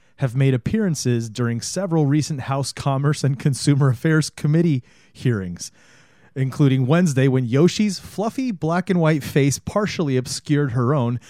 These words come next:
as he moved in for some more attention. No one objected at the time, but a colleague later passed along a message from the committee chair, Republican Representative John Hunt of Rindged.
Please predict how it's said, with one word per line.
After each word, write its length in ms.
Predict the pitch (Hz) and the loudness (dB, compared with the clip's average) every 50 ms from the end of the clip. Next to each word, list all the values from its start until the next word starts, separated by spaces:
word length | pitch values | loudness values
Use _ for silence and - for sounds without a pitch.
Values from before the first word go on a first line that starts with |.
| - - - _ - | -20 -20 -20 _ -4
as 240 | 127 135 147 156 - | -2 0 0 0 0
he 200 | - 170 185 185 | 0 0 0 2
moved 280 | 160 165 170 160 131 135 | 4 4 4 4 4 2
in 180 | 135 139 143 131 | 2 2 0 -2
for 180 | - - 135 | -2 -4 -4
some 200 | 120 - 143 131 | -2 0 0 0
more 220 | 127 113 110 110 110 | 2 2 2 2 0
attention. 600 | 113 - - 135 127 120 - - 104 85 85 - _ _ _ _ _ _ _ _ _ _ _ _ - - _ _ _ | 0 0 0 0 0 0 -2 -4 -6 -8 -10 -12 _ _ _ _ _ _ _ _ _ _ _ _ -20 -20 _ _ _
No 160 | 117 131 180 | 0 2 4
one 100 | 220 220 | 4 2
objected 480 | 214 208 151 - 185 185 180 - 180 170 | 0 -2 -2 -2 -2 -2 0 0 0 0
at 80 | 165 - | -2 -2
the 80 | 160 | -4
time, 380 | - - 214 214 190 180 165 143 | -2 0 0 0 2 0 0 0
but 300 | 117 151 156 151 135 - | 0 -2 -2 -2 -2 -4
a 160 | - 139 139 | -4 -6 -6
colleague 440 | - - - 143 143 147 151 139 127 | -6 -8 -8 -8 -6 -6 -6 -6 -6
later 300 | 113 113 131 151 143 147 | -4 -4 -2 -2 -2 -2
passed 340 | 143 - - 135 131 127 - | -2 -4 -4 -4 -4 -6 -6
along 280 | 131 123 123 123 123 117 | -6 -4 -4 -4 -4 -4
a 20 | |
message 440 | 113 123 143 151 - - 127 120 - | -4 -4 -4 -4 -4 -4 -4 -6 -4
from 160 | - - 123 | -6 -6 -4
the 80 | 117 117 | -4 -4
committee 400 | - - 120 120 123 123 131 131 | -6 -4 -4 -2 0 0 -2 -2
chair, 500 | 127 - - 160 147 131 104 101 104 110 - _ _ _ _ - | -4 -4 -2 -2 0 0 0 -2 -4 -6 -10 _ _ _ _ -10
Republican 580 | 117 104 - 127 123 120 123 - - 117 117 110 | -8 -4 -2 -2 0 0 -2 -2 -2 -2 -2 -2
Representative 800 | 117 117 - 120 107 113 120 127 117 104 107 107 104 101 - - - - - - - 123 | -2 -4 -4 -4 -4 -2 0 0 0 0 -2 -2 -4 -6 -8 -16 -20 -20 -20 -20 -16 -10
John 320 | 104 - 127 120 120 117 | -2 0 2 2 2 0
Hunt 460 | 113 - - - 135 110 110 - - - - - | -2 -4 -4 -4 -4 -4 -4 -6 -10 -16 -12 -8
of 200 | 113 110 104 98 | -6 -4 -2 0
Rindged. 520 | 117 135 127 104 92 87 - - - - | 0 0 0 0 -2 -6 -10 -12 -18 -20